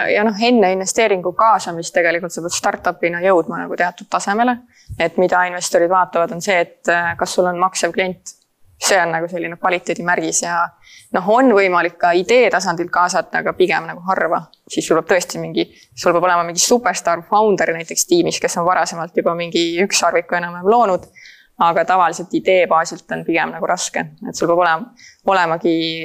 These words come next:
kui sul ei ole nagu maksev klient, siis vähemalt nagu tõesta ära, et sul on mingid potentsiaalsed kliendid ja ne-, nendega on mingid lepingud sõlmitud. Ja, ja alles siis sa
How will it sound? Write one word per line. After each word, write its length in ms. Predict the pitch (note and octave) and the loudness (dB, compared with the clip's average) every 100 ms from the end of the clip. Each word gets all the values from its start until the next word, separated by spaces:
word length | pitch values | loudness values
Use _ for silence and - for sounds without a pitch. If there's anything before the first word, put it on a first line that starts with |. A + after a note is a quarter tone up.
| E3 | -10
kui 80 | |
sul 140 | F3+ F#3 | -2 0
ei 0 | |
ole 160 | F3+ E3 | 2 0
nagu 100 | F3 | -2
maksev 480 | F#3 A#3+ C4 - D#3+ | 0 0 2 -2 -2
klient, 320 | E3 E3 D#3+ - - - | -4 -8 -12 -20 -20 -8
siis 160 | - E3+ | -4 -2
vähemalt 400 | F#3 G3 D#3+ E3 F#3+ | 0 0 -4 -6 -4
nagu 140 | E3+ | -2
tõesta 380 | F3 D#3+ - E3 | 0 0 -2 -2
ära, 140 | D#3+ D#3+ | -2 -2
et 80 | - | -4
sul 160 | - | -4
on 160 | E3 E3+ | -4 -4
mingid 240 | E3+ - | -6 -4
potentsiaalsed 720 | - E3+ D#3+ E3+ F3 D#3+ - - | -4 -2 -2 0 0 0 -4 -2
kliendid 560 | F3+ F3 E3 E3 D#3+ | 2 2 0 -2 0
ja 140 | E3+ F3 E3 | 0 0 -2
ne-, 80 | E3 | -6
nendega 240 | E3+ E3+ E3+ | -2 -2 -4
on 80 | |
mingid 240 | E3+ E3 F#3 | -4 0 2
lepingud 400 | F#3+ F#3 E3+ - | 2 -2 -6 -6
sõlmitud. 480 | - F3 F3 - - _ - - - - A#2 F3 | -4 -4 -6 -12 -14 _ -18 -18 -18 -20 -6 0
Ja, 220 | E3+ E3 | 2 2
ja 140 | E3 E3+ | 2 2
alles 160 | F3 - | 0 2
siis 240 | G#3+ F3+ | 4 4
sa 80 | E3+ | 0